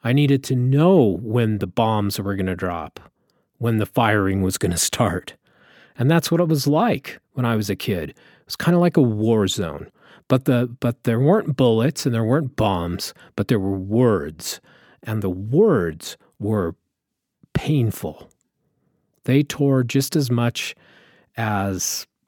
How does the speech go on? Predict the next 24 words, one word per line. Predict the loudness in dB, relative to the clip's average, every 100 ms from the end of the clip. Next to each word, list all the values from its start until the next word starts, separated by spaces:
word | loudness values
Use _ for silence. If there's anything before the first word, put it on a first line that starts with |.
| _ _ _ _ _ _ -4
any | 0 0
other | 0 -2
kind | -4 -4 -4 -2
of | -4 -8 -14 -18 -18 -20 -20 _ _ _ _ _ _ _ _ _ _ _ _ _ _ _ -12
weapon. | -4 -2 -2 -6 -8 -12 -16 -20 _ _ _ _ _ _ _ _ _ _ _ _ _ _ _ -4
They | -2
went | 0 0 0 -4 -4
deep. | -2 -2 -6 -12 -14 _ _ _ _ _ _ _ _ _ _ _ _ _ _ _ _ _ _
So | -6 -2 0
that | 0 -2
was | 0
my | 2 2
mode | 2 2 2
to | -2
survive. | -2 -2 -2 -4 -6 -12 -18 _ _ _ _
If | -6 -4 -2
I | 0 2
already | 2 4 4
know | 4 4 4
what | 2 0 0
you're | 0 2
thinking | 2 0 0 -4
about | -4 -6 -8 -10
me, | -14 -16